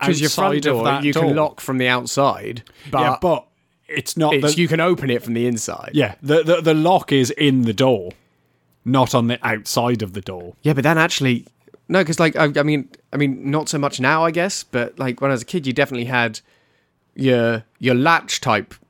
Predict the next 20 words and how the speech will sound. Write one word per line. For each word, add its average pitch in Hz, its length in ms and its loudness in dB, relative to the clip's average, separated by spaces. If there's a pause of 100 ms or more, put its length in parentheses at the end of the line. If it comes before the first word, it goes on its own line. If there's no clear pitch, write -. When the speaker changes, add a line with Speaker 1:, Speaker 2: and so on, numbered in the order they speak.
(160)
Speaker 1:
lock, 107 500 -4
Speaker 2:
Inside. 175 260 2
Speaker 1:
which 143 180 2
you 131 80 2
can 127 140 -2
unlock 123 360 0
from 110 380 -6
outside, 104 720 -2
Speaker 2:
Yeah. 120 120 0 (100)
Speaker 1:
but - 120 -8
inside 107 460 -2
you 107 60 -4
could 104 80 -12
just 110 160 -10
open, 107 380 -2 (680)
and 135 280 -2
you 127 80 0
had, 127 220 -2
like, 120 240 -2
a 120 120 -2